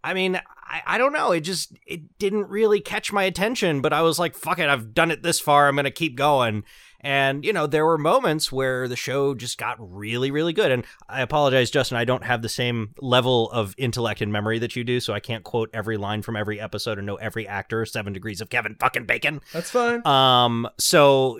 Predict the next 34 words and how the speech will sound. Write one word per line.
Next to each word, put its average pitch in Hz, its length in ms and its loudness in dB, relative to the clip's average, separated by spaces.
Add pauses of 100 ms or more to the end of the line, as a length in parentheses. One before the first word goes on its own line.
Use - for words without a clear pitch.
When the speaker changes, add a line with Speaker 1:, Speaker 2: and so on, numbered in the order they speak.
Speaker 1:
forgive 240 340 2
me 220 140 4
if 170 140 4
my, 147 320 4
my 139 160 4
recollection 143 600 2
of 113 300 -4
seasons 117 320 -6
one 117 80 -4
and 110 100 -6
two 113 120 -4
is 104 100 -4
a 117 40 -8
little 123 420 0
fuzzy, 95 420 -4
but, 98 300 -8 (100)
uh, 101 380 -2
yeah, 90 240 -10
Bajoring. 87 420 -12 (560)
Speaker 2:
Yeah, 120 220 -6
it's, 117 160 -6
uh, 185 140 4
essentially 175 580 8
it's, 151 260 6
it's 151 400 4
lead 160 260 8
up 170 200 8
to 160 100 0
the 151 100 2
Bajorans, 135 720 4
finding 151 380 6
out 147 220 8
that 135 100 -2
the, 135 140 -2